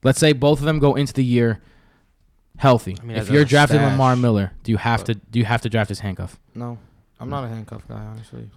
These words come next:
Speaker 1: All right, so
Speaker 3: I'd rather draft, like, Latavius Murray. That's probably the best handcuff out there right now 'cause Dalvin Cook, we don't know if he could stay healthy.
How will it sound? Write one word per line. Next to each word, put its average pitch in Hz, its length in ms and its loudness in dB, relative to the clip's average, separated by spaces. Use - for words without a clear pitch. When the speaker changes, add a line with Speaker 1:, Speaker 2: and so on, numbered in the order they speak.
Speaker 1:
All 110 100 2
right, 123 220 4
so 135 320 2
Speaker 3:
I'd 165 140 -2
rather 240 160 0
draft, 170 300 -2
like, 131 140 -6
Latavius 113 500 -10
Murray. 107 340 -14
That's 139 140 -10
probably 175 240 -4
the 127 80 -8
best 113 200 -10
handcuff 107 320 -14
out 107 160 -16
there 104 140 -18
right 101 120 -16
now 98 220 -18
'cause 104 280 -20
Dalvin 113 280 -12
Cook, 110 320 -14
we 123 120 -10
don't 139 100 -6
know 139 80 -6
if 120 100 -10
he 117 60 -14
could 110 120 -16
stay 113 160 -18
healthy. 101 340 -16